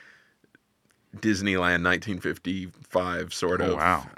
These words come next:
Speaker 1: you know, walk through kind of thing. And of course that, again, all rumor, but things that I hear. But it's something they've thought about, at least recently. So that's, that is my hope to you, dear reader. And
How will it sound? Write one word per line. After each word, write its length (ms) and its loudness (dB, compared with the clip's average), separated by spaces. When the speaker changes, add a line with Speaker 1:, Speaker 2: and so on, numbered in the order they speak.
Speaker 1:
you 100 0
know, 200 -2
walk 360 4
through 280 -2
kind 220 -6
of 100 -8
thing. 260 -6
And 140 -4
of 160 0
course 260 -2
that, 300 4
again, 320 0
all 220 -2
rumor, 440 0
but 260 -2
things 280 -10
that 140 -10
I 100 -10
hear. 300 -14
But 200 8
it's 180 2
something 300 4
they've 160 6
thought 200 0
about, 360 -2
at 160 2
least 440 -2
recently. 500 -6
So 240 2
that's, 720 2
that 220 8
is 140 -2
my 160 2
hope 220 0
to 120 -10
you, 160 -2
dear 220 -2
reader. 480 -8
And 500 -6